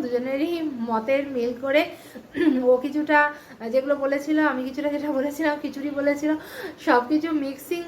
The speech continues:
করে কি হচ্ছে না মুগের ডাল, ভাত হচ্ছে, আর হচ্ছে তোমাদের, উম, ওই, উম, পোস্ত, ঝিঙে পোস্ত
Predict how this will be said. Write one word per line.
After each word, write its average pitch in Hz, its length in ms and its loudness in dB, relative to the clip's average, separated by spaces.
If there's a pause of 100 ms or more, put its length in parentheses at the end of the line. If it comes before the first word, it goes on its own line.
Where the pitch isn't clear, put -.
করে 339 260 2 (100)
কি 311 120 6
হচ্ছে 349 560 0 (600)
না 226 560 2 (460)
মুগের 254 320 0
ডাল, 285 220 0 (1300)
ভাত 226 420 2
হচ্ছে, 311 480 -6 (760)
আর 214 340 2
হচ্ছে 226 420 -4
তোমাদের, 226 560 -4 (320)
উম, 214 760 -4
ওই, 196 460 0 (380)
উম, 202 600 -14 (800)
পোস্ত, 294 420 2
ঝিঙে 262 320 -4
পোস্ত 294 440 -6